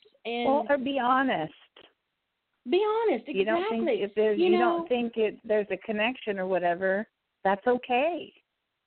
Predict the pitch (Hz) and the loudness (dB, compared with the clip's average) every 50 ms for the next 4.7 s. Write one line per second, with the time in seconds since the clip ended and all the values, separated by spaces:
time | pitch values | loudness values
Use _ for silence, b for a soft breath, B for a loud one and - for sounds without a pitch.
0 | _ _ _ _ _ _ _ _ _ - 170 190 - 226 202 214 - - _ - | _ _ _ _ _ _ _ _ _ -4 -4 -4 -4 -6 -6 -8 -8 -8 _ -10
1 | 208 208 - 180 - - 208 190 214 214 165 - - - _ _ _ _ _ _ | -10 -10 -10 -12 -10 -8 -6 -2 -2 -2 -2 -4 -6 -12 _ _ _ _ _ _
2 | _ _ _ _ _ _ _ _ _ _ _ _ _ _ 311 349 403 466 480 453 | _ _ _ _ _ _ _ _ _ _ _ _ _ _ -12 -12 -10 -10 -12 -10
3 | 403 294 196 170 147 b b b b b b - - _ _ - 247 240 240 285 | -10 -10 -10 -12 -14 b b b b b b -20 -20 _ _ -10 -8 -2 0 2
4 | 320 359 381 381 359 320 302 302 302 311 311 302 285 | 4 4 4 4 2 2 0 0 0 -2 -2 -4 -6